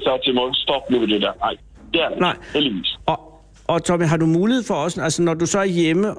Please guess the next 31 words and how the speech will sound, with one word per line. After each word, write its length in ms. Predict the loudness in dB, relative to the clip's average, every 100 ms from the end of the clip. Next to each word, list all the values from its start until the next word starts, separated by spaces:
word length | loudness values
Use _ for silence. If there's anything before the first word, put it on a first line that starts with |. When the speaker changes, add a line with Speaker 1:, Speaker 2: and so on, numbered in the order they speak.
| -2
Speaker 2:
og, 100 | -2
og 100 | 0
holder 220 | 0 0
fri, 200 | 0 0
har 100 | 0
du 60 | 0
så 120 | 2
mulighed 320 | 2 2 2
for, 160 | 0 -4 -2 0
øh, 180 | 0 0
for 220 | 0 0
at 40 | 0
holde 180 | 0 0
op 180 | 0
med 80 | 0
at 100 | 2
rime, 320 | 2 2 2
eller 200 | 2 0
rimer 220 | 2 2 2
du 100 | 0
også 220 | 0 -2
i 20 |
fritiden? 480 | -2 0 -2 -4 -6 -14 -20 -20 -20 -20 -20 -2
Speaker 1:
Øh, 420 | 0 2 2 2 0
det 80 | 0 0
gør 80 | 0
jeg 120 | 0
også 220 | 0 0
i 180 | 0 0
fritiden. 400 | 0 0 0
Jeg, 80 | 0